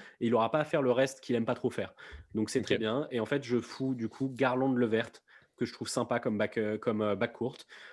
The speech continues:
Speaker 1: Ensuite, je mets Osman, je mets Larry Nance et je mets Wiseman. Euh, sur le banc, j'ai Porter, j'ai Prince, j'ai, j'ai Jalen Smith,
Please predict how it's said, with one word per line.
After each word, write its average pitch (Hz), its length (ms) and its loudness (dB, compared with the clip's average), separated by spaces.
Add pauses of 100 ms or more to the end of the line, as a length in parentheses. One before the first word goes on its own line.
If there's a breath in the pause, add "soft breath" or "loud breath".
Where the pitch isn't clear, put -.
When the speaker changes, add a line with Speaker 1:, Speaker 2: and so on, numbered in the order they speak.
(140 loud breath)
Speaker 1:
Ensuite, 120 420 -2
je 110 120 -6
mets 113 240 2
Osman, 131 640 0
je 110 140 -6
mets 117 100 2
Larry 123 220 0
Nance 120 380 -2
et 120 120 -4
je 101 80 -4
mets 120 80 2
Wiseman. 107 520 0 (520 loud breath)
Euh, 98 760 0
sur 131 220 0
le 123 100 4
banc, 120 380 2
j'ai 107 200 -2
Porter, 123 680 4
j'ai 107 160 -6
Prince, 123 640 0
j'ai, 107 260 -2
j'ai 107 180 -4
Jalen 113 260 2
Smith, - 560 0